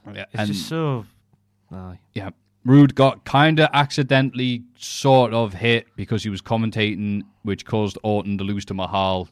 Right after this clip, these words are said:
Speaker 1: just like every other time there's a guy commentating and then something dramatic. You'd think that once in a lifetime they'd have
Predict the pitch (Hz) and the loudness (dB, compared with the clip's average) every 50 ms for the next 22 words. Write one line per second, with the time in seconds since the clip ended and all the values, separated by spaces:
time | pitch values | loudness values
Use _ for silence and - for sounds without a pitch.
0 | _ - - 98 - 104 95 95 - 101 101 92 101 101 101 95 85 101 90 - | _ -16 -14 -10 -8 -8 -8 -8 -6 -8 -8 -6 -4 -4 -4 -4 -6 -8 -10 -10
1 | 95 95 92 95 92 92 90 - 101 95 87 92 92 98 95 92 90 - - 95 | -10 -8 -8 -8 -8 -10 -10 -10 -10 -10 -10 -10 -8 -6 -6 -6 -6 -8 -10 -12
2 | 92 95 90 - 95 92 95 95 95 92 90 90 90 90 87 87 - - 101 90 | -12 -10 -10 -8 -8 -8 -8 -10 -12 -14 -12 -12 -12 -12 -12 -12 -14 -14 -14 -12
3 | 101 92 90 92 95 92 90 90 87 - - _ - - - - - - - _ | -12 -12 -10 -8 -8 -8 -8 -10 -14 -18 -20 _ -20 -20 -20 -20 -20 -20 -20 _
4 | _ _ _ _ _ - 175 190 185 - 240 247 240 240 208 196 185 185 _ _ | _ _ _ _ _ -8 -6 -6 -4 -4 -4 -4 -2 0 0 -2 -2 -2 _ _
5 | - 131 143 160 170 139 - 143 139 139 139 139 135 131 117 107 104 107 101 101 | -10 -8 -6 -6 -6 -6 -6 -4 -2 0 0 0 0 -2 -2 -2 -2 -4 -4 -2
6 | 117 113 104 98 95 | -2 -2 -2 -4 -6